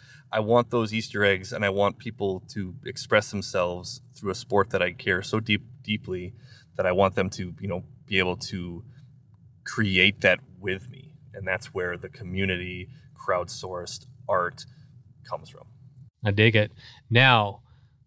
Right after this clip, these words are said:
Speaker 2: tell me about that time you almost died from avocados.
Speaker 1: <laughs> That one's, yeah,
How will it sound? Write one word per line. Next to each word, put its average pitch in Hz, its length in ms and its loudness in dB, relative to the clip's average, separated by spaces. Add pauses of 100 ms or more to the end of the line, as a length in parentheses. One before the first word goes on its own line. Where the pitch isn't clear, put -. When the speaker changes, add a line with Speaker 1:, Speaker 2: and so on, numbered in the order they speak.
(160)
Speaker 2:
tell 147 180 4
me 190 80 6
about 190 220 6
that 147 160 2
time 143 200 4
you 127 100 4
almost 117 460 2
died 101 560 2 (380)
from 113 140 2
avocados. 101 680 4 (180)
Speaker 1:
<laughs> 302 500 6 (460)
That 135 200 8
one's, 139 220 4
yeah, 123 180 4